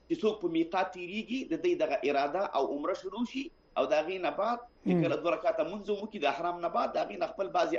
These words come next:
Speaker 1: آداب دي، مثال لکه خوشبویي استعمالول او یا، آه، شاور اغستل، لمبا کول، غسل کول
Speaker 2: صحیح.
Speaker 1: او د نوکانو قطع کول وغیره وغیره، دغسې آداب دي. هغه باید د احرام نه مخکې وشي، ځکه چې کله احرام وکړي، احرام معنا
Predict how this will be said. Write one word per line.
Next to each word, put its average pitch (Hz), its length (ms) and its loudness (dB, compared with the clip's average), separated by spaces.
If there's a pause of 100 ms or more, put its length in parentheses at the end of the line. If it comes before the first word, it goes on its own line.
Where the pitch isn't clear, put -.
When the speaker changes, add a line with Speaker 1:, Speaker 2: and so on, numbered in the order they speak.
(120)
Speaker 1:
آداب 156 320 2
دي، 208 100 -6
مثال 175 340 0 (260)
لکه 165 280 -2
خوشبویي 165 360 -2
استعمالول 139 640 2 (120)
او - 80 4
یا، 151 180 4 (380)
آه، 139 200 4 (360)
شاور 160 420 4
اغستل، 143 400 0
لمبا 147 320 4
کول، 143 260 2
غسل 160 220 0
کول - 20 -4
Speaker 2:
صحیح. 190 340 4
Speaker 1:
او 135 100 2
د 139 180 -2
نوکانو 165 400 -2
قطع 143 240 -2
کول 147 260 4 (340)
وغیره 208 340 2
وغیره، 165 340 2
دغسې 151 280 -2 (140)
آداب 135 260 4
دي. 131 200 -2
هغه 233 180 -2
باید 180 140 -2
د - 180 -2
احرام 165 260 -2
نه 147 80 -4
مخکې 165 340 0
وشي، 127 180 -4
ځکه 180 380 -2 (320)
چې - 140 -2
کله 240 200 2 (120)
احرام 208 400 2
وکړي، 262 280 -2
احرام 214 320 0
معنا 190 200 0